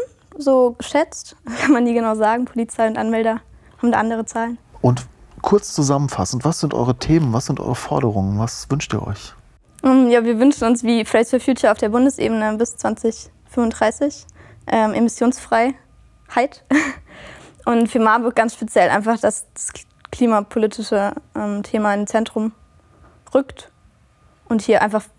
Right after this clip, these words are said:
Speaker 1: viel Kapazität ist, was man noch machen kann.
Speaker 2: Jetzt will Marburg ja bis zwanzig dreißig schon klimaneutral werden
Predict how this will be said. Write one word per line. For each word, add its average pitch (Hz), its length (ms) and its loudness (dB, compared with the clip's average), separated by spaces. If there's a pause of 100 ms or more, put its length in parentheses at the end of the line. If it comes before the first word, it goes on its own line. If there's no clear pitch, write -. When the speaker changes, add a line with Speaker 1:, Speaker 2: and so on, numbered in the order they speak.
Speaker 1:
viel 269 220 2
Kapazität 214 640 0
ist, 196 200 -6
was 202 140 -4
man 202 100 -4
noch 196 80 -4
machen 208 220 -2
kann. 208 220 -10 (160)
Speaker 2:
Jetzt - 240 0
will 143 100 6
Marburg 127 380 2
ja 113 100 2
bis 120 220 -2
zwanzig 131 420 -4
dreißig - 420 -2
schon 107 360 -2
klimaneutral 104 1000 2
werden 113 460 0